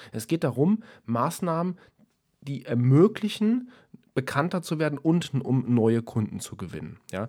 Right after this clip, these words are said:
Im Gegensatz, ähm, zum Thema Werbung, es geht hier erstmal nicht um das Thema, das sollte man unterscheiden. Also in meinen Augen ist es wichtig, das auch zu unterscheiden. Eine klassische Werbung, da geht's nämlich darum,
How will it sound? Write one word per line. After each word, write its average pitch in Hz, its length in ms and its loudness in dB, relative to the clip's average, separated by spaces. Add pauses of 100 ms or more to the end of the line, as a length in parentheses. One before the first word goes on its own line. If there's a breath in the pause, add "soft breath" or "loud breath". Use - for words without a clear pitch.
(220 loud breath)
Im 123 140 2
Gegensatz, 151 600 2
ähm, 127 460 2 (600)
zum 135 160 2
Thema 107 320 2
Werbung, 113 460 0
es 147 120 -6
geht 131 160 -4
hier 131 60 0
erstmal 113 240 -2
nicht 180 220 0
um 226 80 0
das 175 100 -4
Thema, 160 240 -2
das 135 140 -6
sollte 175 180 0
man 160 140 0
unterscheiden. 147 440 -2
Also 113 140 2
in 123 60 4
meinen 139 200 4
Augen 147 180 -2
ist 139 120 -6
es 131 160 -6
wichtig, 151 240 -4
das 107 180 -8
auch 107 140 -8
zu - 100 -8
unterscheiden. 98 480 -8 (400 loud breath)
Eine 143 100 4
klassische 160 500 2
Werbung, 165 400 2 (240 loud breath)
da 143 80 -2
geht's 170 240 0
nämlich 147 180 2
darum, 156 400 4